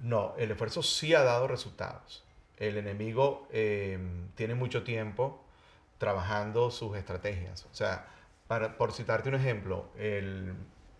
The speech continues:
el N R A, el Gun Lobby, una manera de solucionar el problema es,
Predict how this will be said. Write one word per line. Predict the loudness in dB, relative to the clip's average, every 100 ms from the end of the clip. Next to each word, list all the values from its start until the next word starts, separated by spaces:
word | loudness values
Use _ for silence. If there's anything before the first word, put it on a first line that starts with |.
| -16 -4
el | 0
N | 6
R | 8
A, | 8
el | 6 2
Gun | 0 4
Lobby, | 4 2 -8 -16 -20 -20 -20 -20 -20 -14 -2
una | 2
manera | 4 8 8
de |
solucionar | 8 2 2 -4 0 0
el | 2
problema | 2 2 0 0 -2
es, | -2 -6 -10